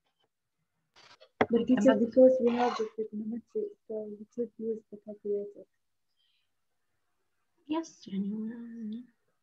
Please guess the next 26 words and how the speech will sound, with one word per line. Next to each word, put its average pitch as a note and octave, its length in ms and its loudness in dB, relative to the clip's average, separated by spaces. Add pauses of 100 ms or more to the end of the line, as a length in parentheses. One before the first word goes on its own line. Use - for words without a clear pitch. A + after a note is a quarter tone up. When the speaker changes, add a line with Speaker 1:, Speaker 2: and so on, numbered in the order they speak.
(560)
Speaker 1:
Like G#3 300 -8
in G3 200 -12
the G3 160 -12 (140)
classes G3 420 -12
in F#3 80 -12
the F3+ 60 -8
exam. - 260 -12 (540)
Speaker 2:
No, C#4+ 260 4
um, G#3 300 0
some, A#3+ 260 0 (260)
and A3 200 4
when A#3+ 100 6
I A3+ 220 6
was B3+ 260 10 (160)
at - 180 0
school, B3 500 2 (920)
uh, G3 360 0 (460)
this, A3+ 500 6
uh, G3+ 160 4 (140)
t-, G3 140 2
thirty, A3+ 640 6
sixty, G#3+ 640 -6
ninety, G#3+ 600 -4
one G3 120 -8
hundred F3 320 -10
eighty, A#3 440 2